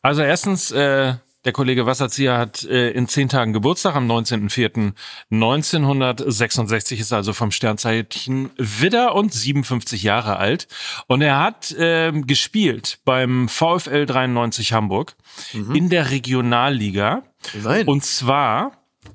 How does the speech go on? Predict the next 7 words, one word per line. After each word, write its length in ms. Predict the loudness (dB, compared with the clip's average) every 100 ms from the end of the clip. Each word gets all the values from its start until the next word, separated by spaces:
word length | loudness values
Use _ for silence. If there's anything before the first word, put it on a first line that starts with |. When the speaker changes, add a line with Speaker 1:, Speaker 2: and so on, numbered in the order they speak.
| -20 _ _ _
Speaker 1:
äh, 380 | 0 2 2 0 -4 _ _ _ _
insgesamt 720 | 0 0 0 -2 0 0 -2 -2
achtundsechzig 960 | -2 0 0 0 2 -2 -2 -4 0
Minuten 520 | 0 2 0 0 -2 -2 -8 -20 -20 _
oder 300 | 2 2 0
fünf 340 | 0 0 0
Spiele. 640 | 0 -4 0 0 2 0